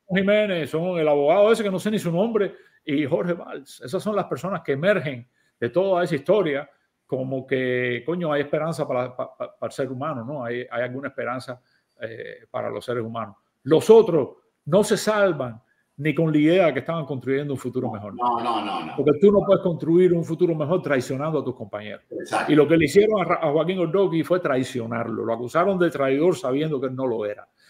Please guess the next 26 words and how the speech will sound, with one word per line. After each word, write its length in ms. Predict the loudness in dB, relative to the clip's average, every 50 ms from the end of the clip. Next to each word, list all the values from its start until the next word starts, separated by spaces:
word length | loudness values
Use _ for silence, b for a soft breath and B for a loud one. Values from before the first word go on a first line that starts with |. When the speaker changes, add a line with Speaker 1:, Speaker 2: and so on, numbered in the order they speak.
| b b
Speaker 1:
Y 80 | b 4
lo 140 | 4 4 4
que 60 | 4
hicieron 280 | 4 4 4 4 4 2
con 160 | 0 0 0
Marco 280 | 2 0 0 2 0 0
Rodríguez 400 | 2 2 2 2 2 2 0 0
fue 100 | -2 -4
traicionarlo. 720 | -4 -4 -4 -4 -6 -8 -10 -10 -8 -10 -10 -12 -14 -20 _ _
Speaker 2:
Sí. 80 | -20 -20 -20 -20 _ _ _ _ _ _ _ _
Speaker 1:
Lo 100 | 0 0 0
acusaron 460 | 0 0 -2 2 2 2 2 2 2
de 80 | 2
ser 120 | 2 2 0
un 100 | 0 0
traidor 360 | 0 0 2 4 4 4 4
cuando 220 | 2 0 -2 -2
sabían 520 | -6 -4 0 2 4 6 6 6 4 2 -2
que 60 | -2
él 100 | -4 -4
no 100 | -2 -4
lo 100 | -4 -4 -4
había 200 | -4 -6 -8 -8
sido, 300 | -10 -16 -20 -20 -20 _ _ _
¿entiendes? 480 | -20 -12 -8 -6 -4 -4 -6 -6 -10 -14
Speaker 2:
Sí. 60 | _